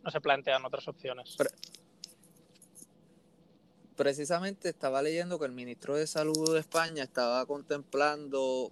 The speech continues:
Speaker 2: que esto se acabaría para junio. ¿Has escuchado algo así?
Speaker 1: Bueno, la verdad, ahora, justo ahora estaba escuchando que el, el ministro de Interior estaba diciendo que para el quince de abril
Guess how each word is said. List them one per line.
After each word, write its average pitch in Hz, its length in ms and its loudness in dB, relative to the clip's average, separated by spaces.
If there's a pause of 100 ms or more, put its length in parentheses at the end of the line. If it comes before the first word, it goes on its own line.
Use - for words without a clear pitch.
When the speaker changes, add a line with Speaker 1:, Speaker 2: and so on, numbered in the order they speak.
(160)
Speaker 2:
que 113 500 -2
esto 135 640 0
se - 120 -2
acabaría 135 540 2
para 113 420 -2
junio. 113 520 -6 (180)
¿Has 120 140 4
escuchado 147 680 2
algo 147 240 0
así? 156 140 4
Speaker 1:
Bueno, 185 380 6
la 185 340 4
verdad, 190 340 4
ahora, 202 360 2
justo 214 260 -8
ahora 196 160 2
estaba 190 300 -2
escuchando 185 760 -8
que 180 360 -8 (100)
el, 135 1080 -10 (340)
el 147 220 -8
ministro 156 320 -12
de 175 80 0
Interior 170 460 0
estaba 165 320 0
diciendo 170 420 -2
que 175 100 -6
para 147 220 -2
el 147 140 -4
quince 175 340 -4
de 175 100 4
abril 165 440 -2